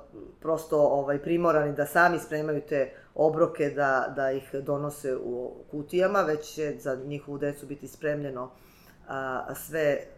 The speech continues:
u predškolskoj ustanovi kao i ranije,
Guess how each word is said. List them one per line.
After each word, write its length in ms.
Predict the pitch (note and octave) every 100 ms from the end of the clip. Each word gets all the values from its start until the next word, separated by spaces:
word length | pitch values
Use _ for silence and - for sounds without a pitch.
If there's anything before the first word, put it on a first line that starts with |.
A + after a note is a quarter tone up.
| - _ - C#3 C3
u 60 | C#3+
predškolskoj 600 | D3 D3 - C#3+ - C#3
ustanovi 420 | C#3+ - E3+ D3
kao 280 | - B2+ -
i 40 |
ranije, 460 | C#3+ C#3+ F#3 A#3+